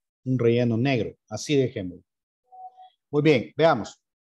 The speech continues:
Ya tenemos entonces hechas estas modificaciones. Aquí lo que estoy tratando de,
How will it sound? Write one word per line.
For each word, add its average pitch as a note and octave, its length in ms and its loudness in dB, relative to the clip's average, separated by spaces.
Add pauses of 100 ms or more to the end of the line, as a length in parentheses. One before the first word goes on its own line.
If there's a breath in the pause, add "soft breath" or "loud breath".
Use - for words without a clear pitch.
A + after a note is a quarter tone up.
(680)
Ya D3+ 240 2
tenemos F3+ 400 -2
entonces D#3+ 600 -4 (240)
hechas C3+ 440 -4
estas C3+ 300 -8
modificaciones. C#3 1040 -2
Aquí B2+ 240 -8
lo B2 140 -6
que B2+ 80 -12
estoy A#2+ 220 -8
tratando A#2+ 540 0
de, A2+ 320 2